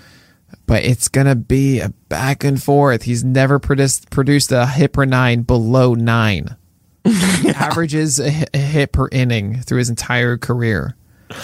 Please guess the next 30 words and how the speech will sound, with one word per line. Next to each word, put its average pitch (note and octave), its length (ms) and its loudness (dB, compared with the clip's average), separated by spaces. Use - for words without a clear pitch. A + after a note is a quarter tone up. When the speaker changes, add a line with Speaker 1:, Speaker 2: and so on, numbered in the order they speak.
Speaker 2:
Yeah. A2+ 260 0
Speaker 1:
That's C#3+ 300 -4
not D3 320 -4
good. C#3 380 0
I C3+ 120 -4
know D3 300 0
hit D3+ 180 0
per D#3+ 100 -2
nine D#3+ 260 0
is D3 120 0
not D3 160 -2
something C#3+ 280 -2
that B2+ 280 -2
a C3 100 -2
lot B2+ 220 0
of B2 100 -4
people B2+ 320 -2
are G#2+ 460 0
up G#2+ 140 -4
on, A2+ 100 -2
like, A2 120 -4
kind B2 140 -4
of - 100 -10
reference C#3+ 320 -2
points. F3+ 420 -2
The C#3 180 -2
aces F#3 560 2
are D3+ 220 2
under D3+ 320 2
seven. A2 600 -2